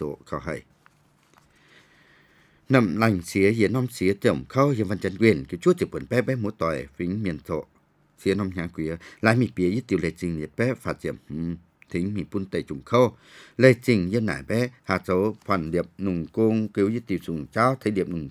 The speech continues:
thun sang, yên nải bún xế giảng xuống miền man, túc bảo hàng. Chùa mình cứu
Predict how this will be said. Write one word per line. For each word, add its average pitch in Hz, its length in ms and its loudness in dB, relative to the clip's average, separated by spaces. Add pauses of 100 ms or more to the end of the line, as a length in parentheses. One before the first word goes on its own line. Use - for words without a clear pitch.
thun 107 260 0
sang, 110 360 6 (300)
yên 127 180 4
nải 85 200 -2
bún 127 100 -4
xế 117 200 -2
giảng 76 200 -6 (120)
xuống 85 140 -4
miền 90 160 -2
man, 85 200 -4
túc - 140 -14
bảo 80 120 -4
hàng. 85 220 -4 (540)
Chùa 123 120 4
mình 92 160 0
cứu 95 120 0